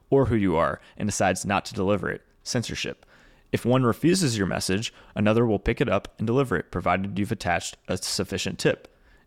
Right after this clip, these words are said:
In summary, Bitcoin's network operates like this decentralized competitive postal system, ensuring that transactions are processed fairly and without bias, making it truly censorship resistant.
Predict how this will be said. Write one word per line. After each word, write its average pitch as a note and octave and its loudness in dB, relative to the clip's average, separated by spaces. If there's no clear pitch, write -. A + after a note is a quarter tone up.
In D#3+ 4
summary, C3 2
Bitcoin's D3+ 0
network G2+ 0
operates F#2 -2
like F2 -6
this A#2+ 0
decentralized A2+ 0
competitive G2+ 0
postal - 0
system, - -8
ensuring B2+ 0
that C#3 0
transactions G2+ 0
are F#2+ 2
processed F2+ -2
fairly A#2+ -2
and G2+ -8
without G2+ 2
bias, D#2+ -4
making A2+ -2
it G2 -2
truly C#3 2
censorship G#2 -2
resistant. - -4